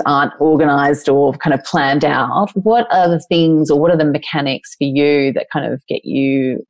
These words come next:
remotivated or re-energised? Is it, is it exercise and, and getting up early, or is it, is there a certain kind of mantra or something that you do in your day to really push you through negative thoughts?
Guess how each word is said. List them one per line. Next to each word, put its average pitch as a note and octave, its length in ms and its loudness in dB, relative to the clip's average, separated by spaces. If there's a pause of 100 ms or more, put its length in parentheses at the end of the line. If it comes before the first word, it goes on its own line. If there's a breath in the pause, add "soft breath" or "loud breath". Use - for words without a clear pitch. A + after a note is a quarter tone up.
remotivated C3+ 640 2
or B2+ 180 0
re-energised? C3+ 760 0
Is D3 100 0
it, C#3+ 100 0
is C#3+ 100 0
it C3+ 120 2
exercise C#3 640 -2
and, C3 220 -4
and C3 180 -4
getting C3 180 0
up C3 140 -2
early, F#3 320 2
or E3+ 120 2
is E3 120 0
it, D#3 80 0
is E3 80 0
there D#3+ 140 2
a D#3+ 60 0
certain D#3+ 460 -2 (300)
kind D3 120 -2
of D#3 60 2
mantra D3+ 580 0
or C#3+ 140 2
something D#3 400 -4
that A2+ 140 -2
you C#3 120 -2
do D3+ 160 0
in D3 120 0
your C3+ 100 0
day C#3+ 340 0 (120)
to C#3+ 80 -2
really C3+ 360 0
push - 200 -6
you C#3 80 -2 (100)
through C3+ 500 0
negative C#3+ 440 -2
thoughts? B2 540 -2